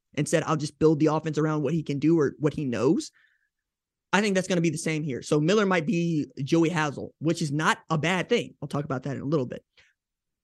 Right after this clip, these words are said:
But I think Ma-, Malachi Nelson's gonna sit this year, and then he'll get an opportunity to play.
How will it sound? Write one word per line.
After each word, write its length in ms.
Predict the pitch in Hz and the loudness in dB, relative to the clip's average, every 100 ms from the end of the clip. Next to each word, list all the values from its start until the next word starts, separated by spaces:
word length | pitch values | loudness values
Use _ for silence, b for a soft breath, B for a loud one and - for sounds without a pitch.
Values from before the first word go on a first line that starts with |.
| _ - | _ 2
But 100 | 185 | 2
I 80 | 175 | 2
think 300 | 226 208 - | -2 -4 -6
Ma-, 200 | 156 180 165 | -2 0 2
Malachi 360 | 190 180 165 | 0 0 -2
Nelson's 300 | 160 160 147 | -2 -4 -4
gonna 140 | 156 143 | -6 -4
sit 240 | - 185 | -2 0
this 220 | 170 - | -2 -2
year, 180 | 165 156 | -2 -2
and 140 | - 151 | -2 -4
then 60 | |
he'll 100 | 147 | -2
get 140 | 147 143 | -2 -2
an 60 | |
opportunity 440 | 139 - 151 147 135 | -6 -8 -6 -4 -6
to 60 | |
play. 300 | - 139 120 | -8 -6 -6